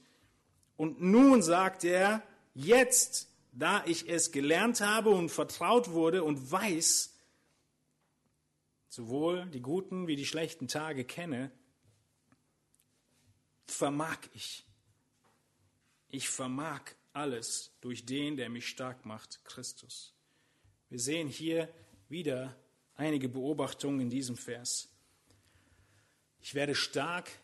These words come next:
wenn ich ans Ende meiner Stärke komme. Zweitens, Christus ist für jede Lebenslage genug.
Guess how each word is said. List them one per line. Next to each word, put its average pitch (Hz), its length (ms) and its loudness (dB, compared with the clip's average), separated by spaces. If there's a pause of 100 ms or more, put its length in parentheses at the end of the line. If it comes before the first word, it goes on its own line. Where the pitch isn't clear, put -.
(120)
wenn 131 120 -2
ich 127 80 -2
ans 131 220 2
Ende 160 320 -6
meiner 139 280 -4
Stärke 120 440 -12
komme. 110 400 -18 (880)
Zweitens, 135 580 -8
Christus - 680 -8
ist - 160 -8
für 131 120 -6
jede 147 460 -2
Lebenslage 117 680 -8
genug. 123 520 -12